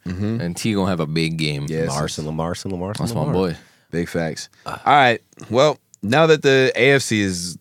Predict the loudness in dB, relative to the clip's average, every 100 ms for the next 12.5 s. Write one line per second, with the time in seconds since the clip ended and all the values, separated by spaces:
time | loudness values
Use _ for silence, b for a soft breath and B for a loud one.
0 | -6 -2 -2 -2 -10 -16 -18 -10 -2 0
1 | 0 0 4 2 2 0 2 4 2 2
2 | 2 2 0 0 2 0 0 0 4 4
3 | 4 4 4 4 0 2 2 2 2 2
4 | 2 0 -2 0 0 0 0 -2 0 0
5 | 0 0 4 4 2 2 2 0 0 2
6 | 4 2 -2 -4 -2 -2 0 2 2 2
7 | 2 4 4 2 2 2 4 4 2 2
8 | 0 0 0 2 4 4 2 0 -2 -4
9 | -8 _ b b b b -2 2 2 2
10 | 0 0 0 -2 -6 _ _ -8 -6 -4
11 | -6 -6 -8 -8 -10 -16 _ -6 -4 -2
12 | -4 -4 -4 -8 -10